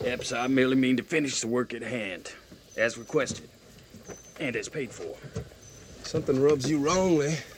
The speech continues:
Speaker 2: I offer you the opportunity to speak on it.
Speaker 1: Well, you ask plainly, so I will tell you plainly.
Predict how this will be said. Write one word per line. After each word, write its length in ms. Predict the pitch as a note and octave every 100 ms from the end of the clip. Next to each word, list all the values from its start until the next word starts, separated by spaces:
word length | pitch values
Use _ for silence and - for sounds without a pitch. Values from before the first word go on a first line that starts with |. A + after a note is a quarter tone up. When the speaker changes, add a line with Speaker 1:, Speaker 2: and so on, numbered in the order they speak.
| - - - - - - -
Speaker 2:
I 40 | B2+
offer 220 | C3 C3
you 120 | C3 B2+
the 120 | B2+
opportunity 480 | B2 - C#3 C3 A2
to 80 | F#2
speak 300 | - D#3+ A2+
on 80 |
it. 120 | G2 - - - - - - - - - - - - - - - - - - - - - - - - - - - - - - - - - - - - - - - - - - - - -
Speaker 1:
Well, 100 | - F#2+
you 160 | G#2+
ask 260 | G#2+ A2 -
plainly, 380 | G#2+ A2 A2+ A#2+
so 300 | G#2+ G#2+ G#2 - G2
I 60 |
will 160 | G2+ -
tell 180 | G#2 A2
you 120 | G#2+
plainly. 380 | G2 F2+ E2+